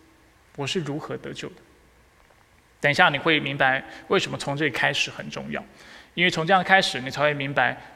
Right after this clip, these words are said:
你要怎么样去面对你生活当中各样的课题或面对各样的挑战。所以我们现在就来思考一下，我们是怎么得救的？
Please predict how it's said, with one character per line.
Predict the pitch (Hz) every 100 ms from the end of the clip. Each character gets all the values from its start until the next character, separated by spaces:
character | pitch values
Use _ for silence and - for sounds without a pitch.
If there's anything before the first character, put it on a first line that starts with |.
| - _ _
你 | - 147
要 | 160
怎 | 151
么 | 127
样 | 139
去 | 139
面 | 147 147 143
对 | 135
你 | 131
生 | 139
活 | 135
当 | 135 131
中 | 131 131
各 | 135
样 | 131 127
的 | 127 151 - - _ -
课 | - 165
题 | - 127 131 135
或 | 135 127 - -
面 | 143 131
对 | 123
各 | 135
样 | 123 120
的 |
挑 | 127 - -
战。 | - - _ _ _ _ _ - - - - - - - _ _ -
所 | - 254
以 | 226 - - -
我 |
们 | 147
现 | 151
在 | 180
就 | 165
来 | 151 127
思 | 135 135
考 | - -
一 |
下， | - - - - - - _ - -
我 | -
们 | 143
是 | 151
怎 | 147
么 | 127
得 | 123 127
救 | 143
的？ | 135